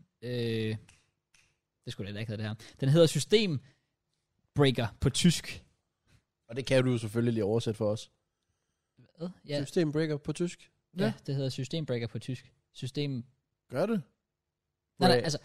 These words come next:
Speaker 1: altså, altså, altså, den hedder System Breaker, men, men den hedder det bare på tysk.
Speaker 2: Nå.
Speaker 3: Nå.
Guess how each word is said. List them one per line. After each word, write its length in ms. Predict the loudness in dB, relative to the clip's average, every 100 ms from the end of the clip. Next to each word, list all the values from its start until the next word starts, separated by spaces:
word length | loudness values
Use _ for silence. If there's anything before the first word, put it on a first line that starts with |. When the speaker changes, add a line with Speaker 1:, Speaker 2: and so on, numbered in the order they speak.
| -14 -6
Speaker 1:
altså, 140 | -4
altså, 160 | 0 0
altså, 180 | 0 -2
den 100 | 0
hedder 160 | 4 4
System 280 | 4 -2 -2
Breaker, 260 | -2 -4 -10 -16 -8
men, 240 | -6 -6 -8
men 180 | -4 0
den 100 | 4
hedder 120 | 6
det 80 | 4
bare 80 | 0
på 80 | -4
tysk. 340 | -4 -6 -14 -4
Speaker 2:
Nå. 200 | -4 0
Speaker 3:
Nå. 280 | 0 2